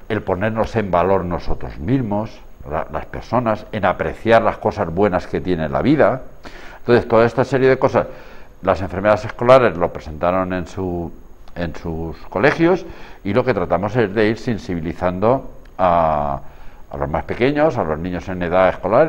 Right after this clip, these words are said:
en, en, en edad de, de primaria, que son donde ellas trabajan, pues en lo, la importancia que es el, el adquirir hábitos saludables desde las primeras e-, e-, edades de los niños.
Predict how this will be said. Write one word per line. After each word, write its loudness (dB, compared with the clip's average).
en, 0
en, -4
en -6
edad 2
de, 2
de -2
primaria, 6
que -4
son 0
donde -4
ellas -2
trabajan, 6
pues 2
en -2
lo, 0
la 0
importancia -2
que 4
es -2
el, -2
el -2
adquirir 0
hábitos 0
saludables 4
desde 0
las 2
primeras -4
e-, -2
e-, -4
edades -2
de -4
los -6
niños. -8